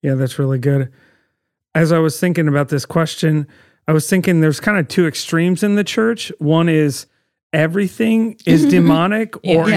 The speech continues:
Speaker 1: angelic,
Speaker 3: Yeah.
Speaker 1: right? It's e-, it's either demonic or an, an angel made this happen, or, and then the other side is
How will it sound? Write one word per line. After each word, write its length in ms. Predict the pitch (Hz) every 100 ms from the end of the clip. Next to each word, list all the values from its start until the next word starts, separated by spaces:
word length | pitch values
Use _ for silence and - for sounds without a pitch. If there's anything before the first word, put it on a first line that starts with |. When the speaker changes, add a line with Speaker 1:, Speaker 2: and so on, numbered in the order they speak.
| 165
Speaker 1:
angelic, 640 | 139 160 160 214 269 - - _ _
Speaker 3:
Yeah. 120 | 165 156
Speaker 1:
right? 260 | 190 202 -
It's 200 | 147 -
e-, 160 | 160 147 _ _ -
it's 160 | 147
either 240 | 196 185 175
demonic 600 | 165 180 214 240 233 202
or 180 | 170 156
an, 180 | 156 - _
an 180 | 170 165
angel 420 | 233 320 247 185
made 260 | 165 160 151
this 180 | 151 -
happen, 400 | 156 147 160 151
or, 520 | 151 151 151 147 147 _ _ -
and 140 | 180
then 240 | 175 180 175
the 140 | 170
other 220 | 220 269
side 420 | 226 196 165 160 160
is 580 | 165 156 156 156 143